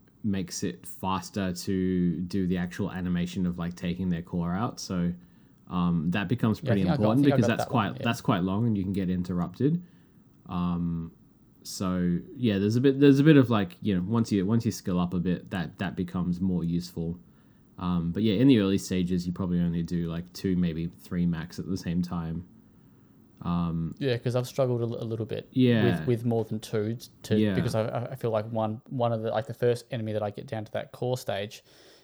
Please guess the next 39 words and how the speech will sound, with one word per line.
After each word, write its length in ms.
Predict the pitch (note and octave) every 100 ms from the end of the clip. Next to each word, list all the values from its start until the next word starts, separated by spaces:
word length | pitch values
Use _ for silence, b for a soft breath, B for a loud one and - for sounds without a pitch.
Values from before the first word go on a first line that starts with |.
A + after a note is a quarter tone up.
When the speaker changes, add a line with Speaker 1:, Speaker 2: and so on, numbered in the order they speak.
| b
Speaker 2:
um, 540 | A#2 G2+ G2 G2 G2 - _ _ _ _ _ _ _ _
by 100 | B2
the 80 | A2+
time 220 | A#2 A2+
I 60 | A2
get 100 | B2
the 80 | G#2
third 260 | - C3
one, 340 | B2 F#2+ G2 B2+
they've 160 | A2+ G#2+
already, 380 | G#2+ G#2 G#2
they've, 360 | A2+ G#2 G#2 A2+ -
you 60 | -
know, 220 | G#2 B2 - - - - -
healed 220 | - A#2
back 160 | A2 G#2
Speaker 1:
Yeah. 140 | F2
Speaker 2:
up. 80 | F#2+ - - B B
But 80 | -
there 120 | A#2+
is 120 | D#3+ F3
a, 280 | G3 F3
there, 220 | C#3 C3+ -
there 200 | C#3 C3
is 200 | - D3
a 60 | E3
skill, 800 | - - C3 B2+ G#2+ A2 E3 G#3 b b b b _
uh, 460 | A#2 A2 G#2+ G#2 G#2+
that 160 | A#2 -
you 120 | A#2
can, 640 | - A2+ A2 G#2+ G#2 - - _ _ _ _ -
uh, 180 | G#2+ G#2+
purge 360 | - B2+ C3
them 120 | B2+
when 120 | A#2 A2+
they're 120 | A2
on 60 |
the 100 | A2
ground, 680 | G#2+ - G#2 G#2 G2+ F#2+ -